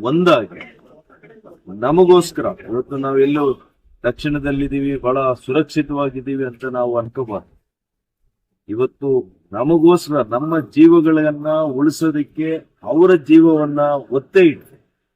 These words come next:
ಅವ್ರಿಗೂ ಕೂಡ ಕುಟುಂಬಗಳಿದೆ, ನಮ್ಮ ರಕ್ಷಣಾ ಸಶಸ್ತ್ರ ಪಡೆಗಳ ಅಲ್ಲಿ ಇವತ್ತು ಇರ್ತಕ್ಕಂಥವ್ರ, ನಮ್ಮ ಯೋಧರು, ಅವರ ಜೀವನ ಕೂಡ ಅತ್ಯಂತ ಅಮೂಲ್ಯವಾಗಿರ್ತಕ್ಕಂಥದ್ದು.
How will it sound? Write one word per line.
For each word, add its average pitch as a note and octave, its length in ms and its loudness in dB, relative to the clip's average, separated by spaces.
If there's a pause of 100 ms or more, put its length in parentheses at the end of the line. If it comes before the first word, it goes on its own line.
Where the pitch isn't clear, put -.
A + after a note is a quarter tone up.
(240)
ಅವ್ರಿಗೂ E3+ 280 2
ಕೂಡ D#3 180 -2
ಕುಟುಂಬಗಳಿದೆ, C#3+ 760 -4
ನಮ್ಮ B2+ 220 -8
ರಕ್ಷಣಾ B2+ 480 -10 (600)
ಸಶಸ್ತ್ರ C3 520 -4
ಪಡೆಗಳ B2 460 -6 (1040)
ಅಲ್ಲಿ B2 440 -2 (720)
ಇವತ್ತು B2 320 -2
ಇರ್ತಕ್ಕಂಥವ್ರ, A#2+ 760 -4 (300)
ನಮ್ಮ A#2 180 -14
ಯೋಧರು, A2+ 560 -4 (800)
ಅವರ E3+ 380 2
ಜೀವನ E3+ 480 2
ಕೂಡ D#3+ 220 -4
ಅತ್ಯಂತ D3+ 520 -4
ಅಮೂಲ್ಯವಾಗಿರ್ತಕ್ಕಂಥದ್ದು. B2+ 1400 -4